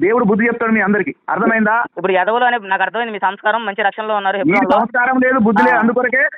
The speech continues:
Speaker 1: మంచి
Speaker 2: ఆ,
Speaker 1: మంచి సేవకుల
Speaker 2: thank you.
Speaker 1: మీద వీడియోలు పెట్టి పాడు
Speaker 2: Thank you.
Speaker 1: చేస్తున్నావు నువ్వు.
Speaker 2: ఆ,
Speaker 1: దగ్గర
Speaker 2: thank
Speaker 1: ఉంటే
Speaker 2: you.
Speaker 1: నీ పచ్చి పులుసు చేసావని నేను.
Speaker 2: Thank you.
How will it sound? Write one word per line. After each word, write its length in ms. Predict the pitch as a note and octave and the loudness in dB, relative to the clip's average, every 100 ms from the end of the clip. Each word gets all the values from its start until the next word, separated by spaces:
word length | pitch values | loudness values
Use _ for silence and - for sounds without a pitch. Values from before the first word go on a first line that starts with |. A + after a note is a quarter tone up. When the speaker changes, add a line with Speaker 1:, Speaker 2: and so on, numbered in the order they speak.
| - | -2
Speaker 1:
మంచి 140 | F3+ A#3 | 2 2
Speaker 2:
ఆ, 60 | |
Speaker 1:
మంచి 140 | B3 A3+ | 2 0
సేవకుల 240 | A#3+ B3 | 0 2
Speaker 2:
thank 100 | B3 | 2
you. 100 | B3 | 0
Speaker 1:
మీద 80 | G#3+ | 2
వీడియోలు 240 | A3+ B3 A#3+ | 0 0 0
పెట్టి 220 | A#3 C4 | 0 0
పాడు 280 | C4 _ F3 | -2 _ 0
Speaker 2:
Thank 160 | G#3+ | 2
you. 60 | A#3+ | 2
Speaker 1:
చేస్తున్నావు 300 | F3+ B3 A#3+ | 0 0 2
నువ్వు. 160 | F3 | 0
Speaker 2:
ఆ, 200 | B2 - | -4 -6
Speaker 1:
దగ్గర 260 | D3 F3+ G#3 | 0 2 4
Speaker 2:
thank 160 | - B3 | 2 2
Speaker 1:
ఉంటే 140 | A#3+ | 2
Speaker 2:
you. 60 | B3 | 0
Speaker 1:
నీ 20 | |
పచ్చి 240 | G#3+ G#3 | -2 -2
పులుసు 180 | A3 A#3+ | 0 2
చేసావని 300 | A#3+ B3 A#3 | 2 0 0
నేను. 160 | A3+ C#3+ - - | 0 -4 -6 -2
Speaker 2:
Thank 220 | F3 F3+ | -2 -2
you. 100 | F3 | -6